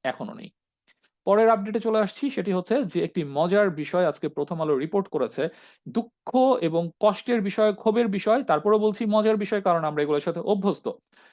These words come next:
বিষয়টি হচ্ছে অনেকটা এরকম, সেটি হচ্ছে যে চৌষট্টি জন নিহত হওয়ার জন্য হত্যা মামলা করা হয়েছে। সেই চৌষট্টিটি হত্যা মামলা পুলিশের পক্ষ থেকে করা হয়েছে, যার চৌত্রিশটি,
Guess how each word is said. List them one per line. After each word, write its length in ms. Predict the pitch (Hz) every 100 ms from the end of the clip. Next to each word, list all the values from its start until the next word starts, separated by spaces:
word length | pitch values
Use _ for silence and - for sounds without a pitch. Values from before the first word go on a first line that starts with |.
| _
বিষয়টি 400 | 131 190 277 285
হচ্ছে 260 | 247 254 220
অনেকটা 280 | 202 185 180
এরকম, 300 | 175 196 214
সেটি 280 | 208 180 185
হচ্ছে 240 | 180 202
যে 120 | 214
চৌষট্টি 560 | 214 202 208 240 196 233
জন 220 | 220 214
নিহত 400 | 170 170 196 196
হওয়ার 360 | 202 180 175 170
জন্য 240 | 175 196
হত্যা 320 | 180 165 -
মামলা 280 | 180 170 160
করা 220 | 139 139
হয়েছে। 300 | 143 147 233 - - _ -
সেই 120 | 180
চৌষট্টিটি 520 | 214 208 233 240 226
হত্যা 340 | 180 180 -
মামলা 240 | 196 208 208
পুলিশের 360 | 214 247 254
পক্ষ 240 | 220 196 208
থেকে 180 | 196 185
করা 200 | 185 185
হয়েছে, 260 | 185 190
যার 160 | 165 160
চৌত্রিশটি, 720 | - 220 214 220 - 220